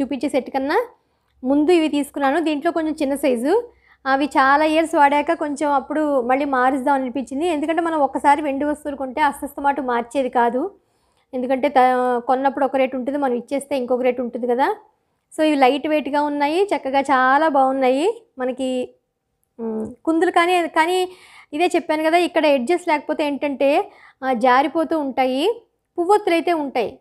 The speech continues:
కానీ కాడొత్తులు అయితే కొంచెం మెల్లమెల్లగా జారుతాయి. రెండు పెట్టుకుంటే ఏం ప్రాబ్లం లేదు. ఆ, ఒక ఐదు దీపారాధన, పంచదీపారాధన అది చేసుకున్నప్పుడు మాత్రం ఇవి కొంచెం ఎడ్జెస్ అప్పుడప్పుడు ఇబ్బంది కలుగుతాయని అనిపించింది నాకు.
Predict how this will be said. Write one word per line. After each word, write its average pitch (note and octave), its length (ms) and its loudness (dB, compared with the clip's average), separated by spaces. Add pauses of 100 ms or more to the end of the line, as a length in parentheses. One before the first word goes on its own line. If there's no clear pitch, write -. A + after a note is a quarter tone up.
కానీ D4+ 140 -4
కాడొత్తులు D4+ 540 2
అయితే D4+ 180 -2
కొంచెం D4 320 -4
మెల్లమెల్లగా C#4 540 2
జారుతాయి. B3+ 760 0 (420)
రెండు D#4+ 240 2
పెట్టుకుంటే E4+ 500 0
ఏం D#4+ 80 -2
ప్రాబ్లం C#4 380 2
లేదు. C#4 400 0 (500)
ఆ, - 20 -8 (320)
ఒక - 160 -4
ఐదు C#4 360 0
దీపారాధన, C4+ 580 0
పంచదీపారాధన C4+ 720 -2
అది C#4 260 2
చేసుకున్నప్పుడు C4 360 -2
మాత్రం C4 340 0 (580)
ఇవి D4 160 -2
కొంచెం C#4+ 320 0
ఎడ్జెస్ C#4+ 680 0 (140)
అప్పుడప్పుడు C#4+ 560 -4
ఇబ్బంది C#4 380 -2
కలుగుతాయని C4+ 400 0
అనిపించింది B3+ 500 -2
నాకు. A#3+ 480 -2